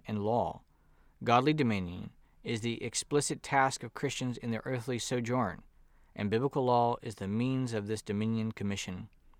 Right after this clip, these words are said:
The relationships of these spheres to the postmillennial vision was less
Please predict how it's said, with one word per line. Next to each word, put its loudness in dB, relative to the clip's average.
The 0
relationships 4
of 0
these -2
spheres -2
to -12
the -4
postmillennial 0
vision 0
was 2
less 4